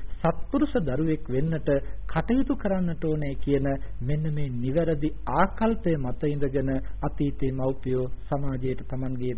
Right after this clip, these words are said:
දරු ප්‍රජාව ජනිත කළා. නමුත් අද සමාජය තුළ දරුවන් පිළිබඳව ඇති කරගෙන තියෙන ඊට වඩා හාත්පසින්ම වෙනස් වූ ආකල්පයක්. තමන්ගේ පරම්පරාව පවත්වන්න, එහෙම නැත්නම් විවාහ ජීවිතේ තමන්ට දරුවෙක් නැති වුණොත් තමන්ගේ වඳභාවය නිසා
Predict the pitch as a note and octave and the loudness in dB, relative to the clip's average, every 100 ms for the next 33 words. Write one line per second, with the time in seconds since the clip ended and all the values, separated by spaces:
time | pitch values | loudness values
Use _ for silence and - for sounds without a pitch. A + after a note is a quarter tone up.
0 | A2 B2+ D#3+ E3 C3+ B2 B2+ B2 B2 B2 | -2 0 -2 -2 -4 -2 0 0 -2 -2
1 | - C3 B2 A#2+ - B2+ A#2+ - - - | -2 0 -2 -2 -4 -4 -4 -6 -4 -2
2 | - - D#3 D#3 - D#3 D#3+ D#3 D3+ C#3+ | -2 2 2 2 0 0 0 0 0 0
3 | C#3 C#3+ D3 C3+ C3 D3+ D3+ D3 D3+ C#3 | 2 0 0 0 0 0 0 0 -2 0
4 | C#3+ C3+ C#3 C3 D3+ C#3+ C3+ C3+ C3+ C3 | 0 2 0 0 -2 -2 0 -2 0 0
5 | C3 C#3+ C#3 C3 C3 C3 C3 - C3+ C3+ | 2 2 2 0 -2 0 -2 -2 -2 -2
6 | - C3+ - B2+ C3 B2+ C3+ C3 - B2+ | 0 -2 -2 -2 -2 -2 -2 -2 -2 -2
7 | B2+ B2 B2 B2 - - - - - - | -2 -4 -4 -4 -2 -2 -4 -4 -4 0
8 | D3 D3 C#3 C3+ C3+ C#3 C#3 C3+ C3+ C3 | 2 2 2 0 0 0 0 0 0 0
9 | B2+ - B2 C3 - E3+ E3 E3+ - - | -2 -2 -2 -2 -2 -2 0 -2 -4 -4
10 | - D3+ D3 C#3+ - C#3 C3+ C#3 D3 C3+ | 0 2 2 -2 0 0 2 4 4 2
11 | C3 C3+ C3 C#3+ - C#3 C#3 C3+ B2+ B2+ | 0 0 0 -2 -2 -2 -2 -2 -2 0
12 | C#3 C#3 C#3 B2+ B2+ C3+ C3+ B2+ - - | 2 2 2 -2 0 0 2 0 -2 -2
13 | C#3+ C#3+ C3+ B2 B2 C#3+ D3 C3 C#3 C3+ | 0 2 2 0 0 2 2 2 0 2
14 | C3+ C3+ - C3 | 2 0 0 -2